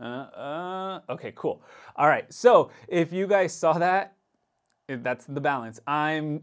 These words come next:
earning, uh, A P Y, that's annual percentage yield, of four point three five percent. That means I get an interest payment. They pay me to have that money on a monthly basis.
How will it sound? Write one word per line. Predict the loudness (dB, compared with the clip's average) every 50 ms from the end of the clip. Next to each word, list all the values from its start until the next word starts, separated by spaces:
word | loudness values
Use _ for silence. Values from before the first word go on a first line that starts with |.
| -6 -6
earning, | -4 -4 -4 -4 -6 -8 -8 -8 -6
uh, | -2 0 2 4 4 4 4 6 6 6 6 4 4 2 0 -4 _ _ _ _ _ _ _ -4 -2
A | -2 -2
P | -2 -4 -4 -2
Y, | 0 2 2 2 2 0 -2 -4 -6 -10
that's | -8 -8 -8 -8 -8 -10
annual | -12 -12 -10 -10 -10
percentage | -10 -10 -8 -8 -10 -10 -10 -12 -14 -12 -10
yield, | -8 -6 -4 -4 -4 -6 -8 _ _ -20 _ -6
of | -4 -4 -4 -4
four | -4 -4 -4 -4
point | -6 -8 -10 -10 -10 -10
three | -10 -10 -10
five | -8 -6 -4 -4 -4 -6
percent. | -10 -14 -12 -10 -12 -12 -12 -14 -18 -14
That | -6 -2 -2 0 -2 -2 -4
means | -6 -4 -4 -4 -6 -8 -8 -2
I | 0 0 2 0 0
get | -2 -2 -2 -2 -2 -4 -6
an | -10 -10 -10
interest | -10 -12 -12 -12 -10 -10 -12 -12 -12
payment. | -14 -12 -12 -10 -10 -10 -6 -4
They | -4 -4
pay | -4 -8 -6 -6 -4 -4 -4
me | -6 -6 -4 -4 -6 -6 -8
to | -8 -8 -8 -6
have | -6 -8 -8 -8
that | -8 -10 -8 -8
money | -10 -8 -8 -10 -12 -14 _ _ _ _ _ _ _ _ -4
on | -2 0 0 0 -2
a |
monthly | -6 -6 -6 -6 -6 -8 -8 -8 -8 -6 -6 -8
basis. | -8 -6 -6 -6 -6 -6 -10 -12 -14 -16 -16 -20